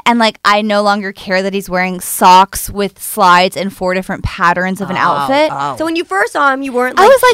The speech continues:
Speaker 3: cute.
Speaker 1: "Who is this guy? Who does he think he
Speaker 2: But
Speaker 1: is?
Speaker 2: here's
Speaker 1: I
Speaker 2: the
Speaker 1: look
Speaker 2: thing.
Speaker 1: incredible."
Speaker 3: Right.
Speaker 1: You know?
Speaker 2: Right.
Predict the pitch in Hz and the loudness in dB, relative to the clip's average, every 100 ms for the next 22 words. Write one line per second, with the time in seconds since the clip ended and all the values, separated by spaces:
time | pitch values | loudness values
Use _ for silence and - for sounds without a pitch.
0 | 269 370 - 508 587 587 - 640 - - | 2 2 4 8 8 6 6 4 4 4
1 | 196 147 131 - - _ - - 453 587 | 4 6 4 0 -4 _ -8 0 4 4
2 | 587 571 466 466 - 440 - 539 554 - | 4 2 2 0 -2 -4 0 2 2 2
3 | 403 392 466 523 339 - 202 370 302 247 | 4 4 4 2 0 -4 -2 0 2 0
4 | 170 - 214 - 240 269 277 262 294 | -4 -8 -8 -6 -2 0 2 4 4